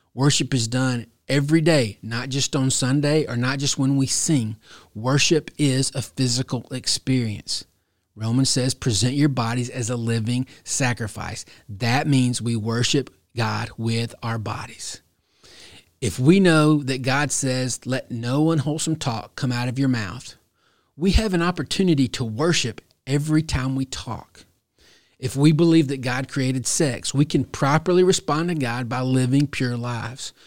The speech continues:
No sex outside of marriage, not checking out pornography. If we believe that God is awesome, we should sing loud at times. We should fall on our knees and put our face to the ground because of his majesty.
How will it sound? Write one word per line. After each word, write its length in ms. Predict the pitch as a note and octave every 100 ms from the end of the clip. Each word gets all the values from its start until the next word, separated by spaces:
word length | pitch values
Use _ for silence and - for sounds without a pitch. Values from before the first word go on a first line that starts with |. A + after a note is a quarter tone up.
| _ _
No 200 | A2+ B2+
sex 360 | - C3+ B2+ -
outside 440 | B2+ - C3+ B2
of 100 | A#2
marriage, 500 | A2+ A#2 C#3 C#3+ D3+ - - -
not 260 | A#2+ C#3
checking 340 | - C#3 C#3 C3
out 180 | C3+ -
pornography. 760 | C#3 C3+ C#3 B2+ G#2 - G#2 - _ - - _ _ -
If 160 | C3+ D3
we 120 | C#3
believe 320 | D3 C#3+ C3+
that 140 | D3+
God 200 | D3 D3
is 140 | D3+ C#3+
awesome, 560 | D#3 F3+ - A#2+ G#2 - -
we 120 | F#3
should 200 | - F3+
sing 340 | - F#3+ F3
loud 380 | C#3+ B2+ D3+ D#3
at 120 | C#3+
times. 500 | C#3 A#2 G#2+ G#2+ - - _ _ _ _ _ _ _ _ _ _ _ _
We 80 | A2+
should 200 | - A#2+
fall 260 | A#2+ A#2 B2
on 140 | B2
our 120 | A#2
knees 400 | A#2+ A#2+ G2+ -
and 160 | G#2+ A2+
put 140 | -
our 140 | A2 -
face 340 | - B2+ B2+
to 120 | -
the 60 | A2+
ground 400 | A#2 F3+ G#3 A#2+ -
because 280 | - C3 A2+
of 120 | A2
his 200 | A#2 G#2
majesty. 680 | A2+ A2+ G#2 - - D#2